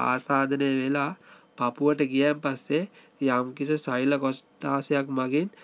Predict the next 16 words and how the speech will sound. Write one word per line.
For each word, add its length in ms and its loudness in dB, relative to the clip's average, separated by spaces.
මේක 240 2
විකාශනය 760 0
වෙනවා 260 0
මුළු 280 0
හදවත 500 -4
පුරා. 300 -8
ඉතින් 260 4
මේ 160 4
පෙනහළු 540 2
මාර්ගය 460 2
ඔස්සේ 380 2
ගමන් 380 0
කරන 280 0
සෛල 440 -2
සමහරක් 640 -2
විට 200 -4